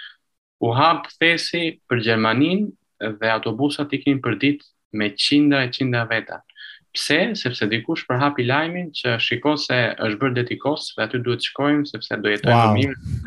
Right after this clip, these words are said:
Speaker 2: Absurd, e? Dikush hapi lajmin.
Speaker 1: Dikush hapi, po pse? Doli do një formë zyrtare që thoshte, "Shikoni, hajdeni, sepse këtu lejohet edhe neve kemi nevojën për tre milion shqiptar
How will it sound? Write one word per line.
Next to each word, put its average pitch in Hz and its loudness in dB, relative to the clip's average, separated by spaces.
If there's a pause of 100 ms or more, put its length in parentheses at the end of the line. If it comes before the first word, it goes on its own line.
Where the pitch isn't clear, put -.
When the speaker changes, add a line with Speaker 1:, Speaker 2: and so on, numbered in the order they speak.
(100)
Speaker 2:
Absurd, 113 4
e? 110 0 (120)
Dikush 131 2
hapi 139 0
lajmin. 110 0 (880)
Speaker 1:
Dikush - 0
hapi, 196 2
po - -2 (340)
pse? 120 2 (100)
Doli 135 4
do 135 2
një 131 4
formë 135 4
zyrtare 127 2
që - -12
thoshte, 131 0
"Shikoni, 131 2
hajdeni, 123 2
sepse 113 0
këtu - -4
lejohet 117 2
edhe 107 0 (240)
neve 113 0
kemi 113 0
nevojën 110 0
për 104 -8
tre 117 2
milion 110 0
shqiptar 107 0